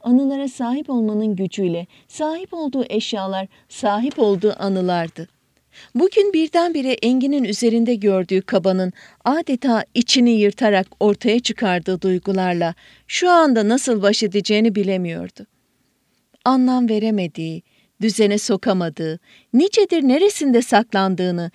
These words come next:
kendinin de bilmediği bu karmaşık duyguların kendisine pahalıya patlamayacak bir açıklaması olmalıydı.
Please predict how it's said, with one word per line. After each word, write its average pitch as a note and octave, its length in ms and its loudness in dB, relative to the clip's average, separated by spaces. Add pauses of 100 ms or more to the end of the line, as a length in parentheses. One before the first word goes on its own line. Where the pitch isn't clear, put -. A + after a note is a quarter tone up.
(240)
kendinin D#4 500 0
de G3+ 160 0
bilmediği G#3 580 0
bu A3 140 -6
karmaşık G#3 600 2
duyguların F3 600 0 (300)
kendisine F4 540 -2
pahalıya A3+ 540 2
patlamayacak G#3 840 0
bir G3+ 200 0
açıklaması F#3+ 720 -4
olmalıydı. F3 600 -2